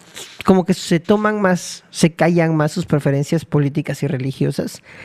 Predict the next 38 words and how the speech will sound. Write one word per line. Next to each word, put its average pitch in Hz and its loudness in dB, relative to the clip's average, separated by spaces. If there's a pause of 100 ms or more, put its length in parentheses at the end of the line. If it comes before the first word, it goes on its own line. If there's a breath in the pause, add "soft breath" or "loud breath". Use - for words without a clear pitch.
(140 loud breath)
Algo 302 4
que 262 -2
en 226 4
Estados 240 0
Unidos 240 0
no 208 2
lo 220 4
hacen 196 -2
para 147 0
nada. 147 0
A 220 4
mí 285 4
se 294 2
me 440 4
hace 359 4
muy 339 4
interesante 254 0 (500 loud breath)
saber 226 2
cómo 277 2
es 226 2
su 240 0
pensar 185 2
político 190 0
de 151 2
varios 156 0
personajes. 143 -4 (160)
Por 160 0
ejemplo, 185 4 (760 soft breath)
el 180 4
señor 180 4
Michael 175 2
Jackson, 170 0
que 143 0
era, 147 0 (440)
no 170 2
era 175 4
nada 165 0
conservador. 143 -4